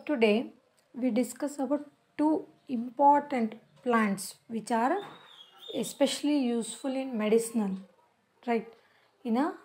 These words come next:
medicine. So today we discuss about two important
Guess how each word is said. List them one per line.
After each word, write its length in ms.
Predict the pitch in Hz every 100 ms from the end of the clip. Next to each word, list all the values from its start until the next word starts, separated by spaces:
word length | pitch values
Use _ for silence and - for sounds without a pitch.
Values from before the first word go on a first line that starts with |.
| _
medicine. 440 | 247 226 226 233
So 300 | 208 285 311 - - _ _ -
today 220 | 247 277
we 120 | 262
discuss 460 | 214 220 - 240 247
about 340 | 233 294 -
two 120 | 302
important 840 | 269 240 - 254 254 262 285 311